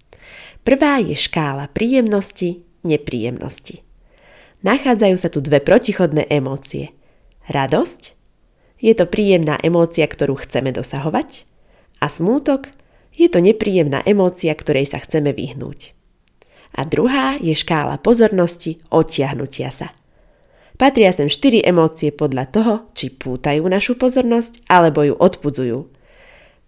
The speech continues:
Prekvapenie púta našu pozornosť, strach púta našu pozornosť, nechuť odpudzuje našu pozornosť a hnev odpudzuje našu pozornosť. Niektoré emócie sú nám príjemné a iné nie.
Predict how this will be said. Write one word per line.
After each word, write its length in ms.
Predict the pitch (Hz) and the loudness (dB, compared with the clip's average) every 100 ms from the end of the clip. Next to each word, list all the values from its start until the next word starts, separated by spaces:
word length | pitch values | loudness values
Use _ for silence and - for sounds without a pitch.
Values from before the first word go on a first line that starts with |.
| _ | _
Prekvapenie 800 | - 247 311 294 269 247 233 240 - _ | 2 2 2 2 2 2 0 0 -8 _
púta 320 | - 127 147 127 | -10 -8 -6 -6
našu 240 | 135 151 | -6 -6
pozornosť, 720 | 160 156 175 220 339 - - _ _ _ | -4 0 0 0 -2 -6 -16 _ _ _
strach 560 | - - 240 147 - - | -8 0 2 2 -4 -16
púta 400 | - 131 - 127 | -8 -8 -4 -4
našu 240 | 131 - | -4 -6
pozornosť, 720 | 160 175 185 196 233 - - _ _ - _ _ | -2 2 2 4 2 0 -10 _ _ -20 _ _
nechuť 640 | - 196 185 127 - _ - | -2 0 0 -4 -14 _ 0
odpudzuje 560 | 160 - 165 143 160 | 0 0 -2 2 2
našu 320 | 151 151 175 - | 2 -2 -4 -2
pozornosť 720 | 160 170 185 220 294 - _ _ - | 0 0 0 -2 -4 -12 _ _ -6
a 160 | 175 147 | -4 -2
hnev 400 | 147 180 302 320 _ _ | 0 0 0 -6 _ _
odpudzuje 640 | 143 143 - 143 - 131 123 | 0 0 -6 -6 -4 -6 -6
našu 240 | - 139 | -8 -10
pozornosť. 800 | - 127 127 - 127 - - - _ _ _ _ _ _ _ _ _ 185 | -10 -10 -10 -14 -10 -12 -12 -20 _ _ _ _ _ _ _ _ _ 0
Niektoré 480 | 233 285 - 185 | 0 2 2 2
emócie 560 | - 214 196 180 170 165 | 4 4 4 2 2 0
sú 160 | - 147 | 2 -2
nám 240 | 135 - | -2 0
príjemné 560 | 180 180 165 156 151 - | 2 4 4 4 0 -2
a 80 | - - | -8 -4
iné 320 | 151 143 143 | -4 -2 -4
nie. 200 | 127 - | -6 -8